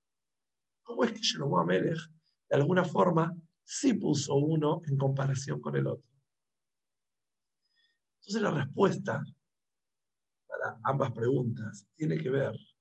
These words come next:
con que lo que tenemos que hacer en nuestra misión en la tierra, en nuestra vida, nuestra experiencia corpórea, la que llama cuando baja acá al mundo,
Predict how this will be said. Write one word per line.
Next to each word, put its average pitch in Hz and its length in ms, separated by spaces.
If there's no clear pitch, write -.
con 139 240
que 139 360
lo - 80
que 139 100
tenemos 185 460
que 131 80
hacer 165 420
en 123 80
nuestra 120 300
misión 139 760
en 175 540
la 113 180
tierra, 139 480
en 110 100
nuestra 113 320
vida, 139 440
nuestra 117 220
experiencia 139 480
corpórea, - 520
la 104 60
que 104 100
llama - 260
cuando 110 240
baja - 200
acá - 160
al 139 120
mundo, 185 560